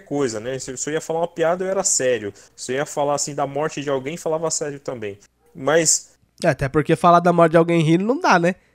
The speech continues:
Speaker 1: É.
Speaker 2: <laughs>
Speaker 1: Mas, assim, é uma característica minha de ser sério com qualquer coisa. E o pessoal gostava muito de ouvir as minhas críticas em relação a filme, sabe? Ou, ou a jogo.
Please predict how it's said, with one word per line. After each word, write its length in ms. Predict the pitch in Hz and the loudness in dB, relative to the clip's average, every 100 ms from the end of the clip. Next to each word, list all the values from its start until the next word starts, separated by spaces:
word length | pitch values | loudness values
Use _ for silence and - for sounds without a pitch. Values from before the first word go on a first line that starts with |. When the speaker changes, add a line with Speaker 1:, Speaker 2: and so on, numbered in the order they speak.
| - - 151 160 147 | -16 -12 -8 -4 0
Speaker 1:
É. 220 | 160 123 143 320 - 302 | 4 8 8 6 4 2
Speaker 2:
<laughs> 500 | 302 - 339 339 415 | 0 0 0 -2 -2
Speaker 1:
Mas, 180 | 175 220 | 0 2
assim, 380 | 277 - 277 190 | 2 2 0 -2
é 40 | |
uma 140 | 202 247 | -2 0
característica 680 | 254 247 247 254 - - | 0 0 -2 -4 -4 -2
minha 320 | 247 240 233 165 | -2 -2 -6 -4
de 60 | |
ser 200 | - 214 - | -2 2 2
sério 320 | 240 233 156 | 4 2 0
com 140 | 214 | -8
qualquer 320 | 226 214 233 - | -8 -4 -4 -4
coisa. 380 | 214 185 131 101 _ _ _ _ _ | -2 -2 -4 -12 _ _ _ _ _
E 420 | 139 165 180 180 180 | -10 -8 -6 -6 -8
o 40 | |
pessoal 400 | 180 208 - 240 | -2 0 2 0
gostava 500 | 226 185 202 254 262 | -4 -6 -4 -2 -2
muito 360 | 214 262 359 220 | -4 -6 -8 -10
de 160 | 170 185 | -4 -2
ouvir 300 | 175 185 185 | -2 -6 -4
as 160 | 175 | -4
minhas 260 | 185 196 196 | -4 -6 -6
críticas 540 | - 254 - - 165 | -8 -12 -10 -8 -8
em 60 | 165 | -8
relação 420 | 170 156 - 160 | -8 -6 -6 -6
a 40 | 143 | -10
filme, 480 | - 156 147 120 | -12 -14 -14 -14
sabe? 440 | - 147 180 151 120 | -10 -8 -8 -10 -14
Ou, 140 | - - | -14 -8
ou 200 | 139 135 | -2 -2
a 60 | |
jogo. 440 | 120 123 120 104 | -2 -6 -8 -12